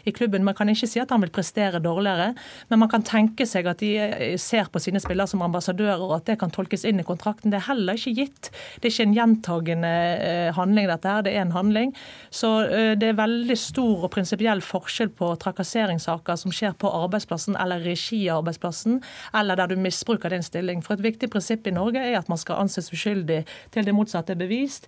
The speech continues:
selv om påtalemyndigheten har gjort en kvalifisert vurdering, og ofte blir den fulgt, men langt fra hele veien. Og vi har en maktfordeling, så Molde ville nok vært på veldig tynn is her hvis de hadde suspendert han nå og sett han på benken.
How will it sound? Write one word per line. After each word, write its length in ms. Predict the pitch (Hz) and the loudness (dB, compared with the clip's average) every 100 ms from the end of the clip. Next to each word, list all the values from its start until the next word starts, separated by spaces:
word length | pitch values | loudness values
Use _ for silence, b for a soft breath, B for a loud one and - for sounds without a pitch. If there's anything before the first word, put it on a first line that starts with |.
| B B | B B
selv 300 | - 269 220 | -2 0 2
om 80 | - | 0
påtalemyndigheten 500 | 190 302 277 208 196 | -2 0 4 4 4
har 120 | 196 | 2
gjort 220 | 220 - | 0 -2
en 60 | 160 | -6
kvalifisert 600 | 180 175 185 - 196 - | -4 -2 -2 -2 -4 -2
vurdering, 420 | 165 190 185 214 | -2 0 2 2
og 100 | 208 | 2
ofte 300 | 208 - - | -2 -6 -4
blir 200 | 185 185 | 0 0
den 120 | 170 | 0
fulgt, 300 | 170 247 240 | 0 -2 0
men 260 | 220 202 202 | -2 0 -2
langt 420 | 208 214 247 220 - | -2 2 4 4 2
fra 320 | 160 170 - 170 | -2 0 -2 -2
hele 260 | 185 202 | 0 2
veien. 360 | 196 190 202 277 B B - | 2 2 0 -4 B B 0
Og 20 | |
vi 40 | 220 | 2
har 120 | 214 | 4
en 80 | 202 | 4
maktfordeling, 720 | 226 - 185 180 190 254 B B B | 2 0 0 2 2 -2 B B B
så 320 | - 233 226 220 | -4 2 4 6
Molde 340 | 220 247 247 | 6 4 2
ville 180 | 214 233 | 2 4
nok 140 | 220 | 2
vært 180 | 226 220 | 0 -2
på 120 | - | 0
veldig 260 | 214 240 240 | 0 0 -2
tynn 260 | - 233 214 | 2 4 4
is 240 | 214 - | 2 0
her 180 | 208 185 | -2 0
hvis 160 | 170 - | -2 -4
de 100 | 196 | -4
hadde 100 | 185 | -4
suspendert 500 | 180 - 185 190 - | -4 -2 -2 -2 -2
han 100 | 180 | 0
nå 100 | 214 | 2
og 60 | 226 | 2
sett 180 | 202 | 0
han 100 | 220 | 0
på 100 | 196 | 0
benken. 520 | 196 214 214 180 220 | 2 0 2 0 0